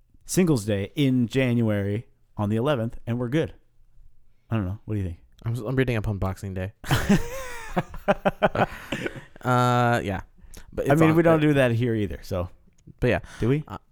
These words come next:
Speaker 2: what, Boxing
Speaker 1: Do
Speaker 2: Day?
Speaker 1: people celebrate Boxing Day here?
Speaker 2: No, no,
Speaker 1: I
Speaker 2: it's
Speaker 1: know it's, like, a
Speaker 2: about
Speaker 1: big thing in the
Speaker 2: formally,
Speaker 1: U K.
Speaker 2: uh, yeah, it's, um, Boxing Day is on December twenty-sixth, and it is attached to bank holiday or public holiday.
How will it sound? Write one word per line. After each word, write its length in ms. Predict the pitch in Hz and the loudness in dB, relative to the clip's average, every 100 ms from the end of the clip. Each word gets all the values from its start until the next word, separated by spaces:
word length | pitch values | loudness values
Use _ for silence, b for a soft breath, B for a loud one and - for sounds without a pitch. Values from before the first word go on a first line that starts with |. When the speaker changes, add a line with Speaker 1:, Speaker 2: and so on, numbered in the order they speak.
| _ - | _ 2
Speaker 2:
what, 200 | 113 92 | 2 4
Boxing 260 | 107 - | 2 2
Speaker 1:
Do 40 | 175 | 0
Speaker 2:
Day? 60 | |
Speaker 1:
people 120 | 156 165 | 0 0
celebrate 300 | 170 165 165 | -4 -4 -2
Boxing 300 | 160 165 160 | -4 -4 -6
Day 100 | 160 | -2
here? 80 | 156 | 0
Speaker 2:
No, 280 | 160 156 | 2 2
no, 160 | 143 143 | 2 4
Speaker 1:
I 60 | 139 | 6
Speaker 2:
it's 60 | |
Speaker 1:
know 120 | 190 | 6
it's, 100 | 214 | 6
like, 100 | 165 | 6
a 40 | 143 | 4
Speaker 2:
about 120 | 123 | 4
Speaker 1:
big 100 | 139 | 6
thing 0 | |
in 160 | 156 160 | 6 6
the 20 | |
Speaker 2:
formally, 220 | 160 160 101 | 4 4 4
Speaker 1:
U 100 | 104 | 2
K. 140 | 98 | 0
Speaker 2:
uh, 440 | 135 127 120 117 117 b - | 2 4 4 4 0 b 2
yeah, 160 | 127 | 2
it's, 340 | - 117 - - b b b b - | 4 0 -2 -12 b b b b -4
um, 480 | 113 110 104 104 107 _ b b b - | 0 0 0 -4 -8 _ b b b -2
Boxing 360 | - 190 196 170 | 0 2 0 2
Day 160 | 160 | 4
is 100 | 143 | 4
on 140 | 131 117 | 2 0
December 420 | 117 147 139 139 | -2 -2 0 0
twenty-sixth, 960 | - 123 107 - - 151 143 - - - | 0 -2 -2 -4 -2 0 -2 -8 -10 -10
and 100 | 110 | -4
it 80 | 113 | -2
is 120 | 113 | 0
attached 520 | 110 - 135 135 139 - | -2 -4 0 0 -2 -8
to 60 | |
bank 400 | 110 104 139 165 | -8 0 0 2
holiday 600 | - - 107 104 104 110 120 | -2 -2 0 2 2 0 2
or 160 | 110 | 0
public 440 | - - 123 117 - | -2 -2 0 0 -2
holiday. 520 | - 98 87 78 | -4 -6 -6 -8